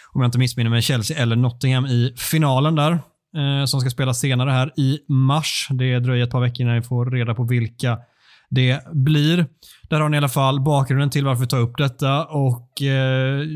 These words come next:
vi har en av Englands bästa akademier och de som egentligen kan mäta sig är kort och gott Chelsea och City och möjligen Liverpool också, men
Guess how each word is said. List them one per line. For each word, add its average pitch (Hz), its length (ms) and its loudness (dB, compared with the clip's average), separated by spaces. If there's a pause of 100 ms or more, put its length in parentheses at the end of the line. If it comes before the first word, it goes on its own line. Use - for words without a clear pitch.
(140)
vi 135 60 0
har 127 340 0
en 147 160 0
av 143 100 0
Englands 135 360 0
bästa 139 280 -2
akademier 127 560 0
och 120 200 -4
de 123 160 -2
som 123 140 0
egentligen 117 300 -2
kan 127 200 -2
mäta 113 300 -4
sig 120 160 -4
är 120 260 -4
kort 117 220 -6
och 113 60 -6
gott 107 240 -8
Chelsea 107 540 -6
och - 180 -10
City - 360 -6
och 104 140 -6
möjligen 110 580 -2
Liverpool 110 360 -4
också, 117 260 -6
men 117 320 -2